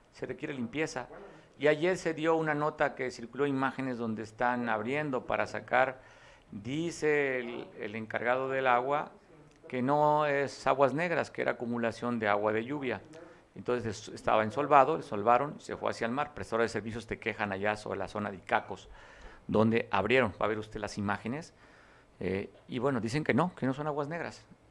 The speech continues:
que es agua estancada de lluvia y que están limpiando porque se acerca la temporada de lluvia. Están las imágenes, así luce, ¿eh? Tenemos donde está la, la retroexcavadora, ¿no? Abriendo también. Vamos a ver cómo llega estas aguas estancadas, mira la retroexcavadora,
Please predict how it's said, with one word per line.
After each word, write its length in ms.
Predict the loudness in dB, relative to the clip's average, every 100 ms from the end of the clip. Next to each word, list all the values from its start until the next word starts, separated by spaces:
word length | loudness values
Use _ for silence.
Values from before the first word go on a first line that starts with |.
| _ _ -12
que 80 | -12
es 120 | -2
agua 220 | 4 4 2
estancada 400 | -6 -6 -4 -4
de 140 | -4
lluvia 300 | -4 -4 -6 -12 -20 -18
y 100 | -16
que 80 | -10
están 220 | 0 2
limpiando 460 | 2 2 0 0 -2
porque 240 | -6 -8
se 80 | -12
acerca 300 | -10 -8 -6
la 100 | -8
temporada 440 | -8 -8 -4 -2 -2
de 120 | -4
lluvia. 300 | -8 -10 -18 -20 -20 -4
Están 180 | 4 4
las 140 | 6
imágenes, 420 | 4 4 2 -8 -2
así 260 | 0 0 0
luce, 260 | -2 -2 -6
¿eh? 80 | -6 -12 -20 -20 -20 -2
Tenemos 200 | 0 2
donde 160 | 2 4
está 200 | 8 12
la, 180 | 12
la 160 | 12 10
retroexcavadora, 720 | 10 6 8 12 12 12 12
¿no? 160 | 10 8
Abriendo 340 | 8 4 2
también. 440 | 4 2 2 0 -4 -16 -20 -6 6
Vamos 240 | 6 8
a 60 | 4
ver 140 | 4
cómo 280 | 4 4 6
llega 380 | 8 8 8 6
estas 360 | -2 -4 -2 0
aguas 360 | 2 0 -2 -14 -2
estancadas, 680 | 0 4 4 8 8 8 0
mira 180 | 2 2
la 40 |
retroexcavadora, 840 | 2 -4 -2 6 8 10 8 4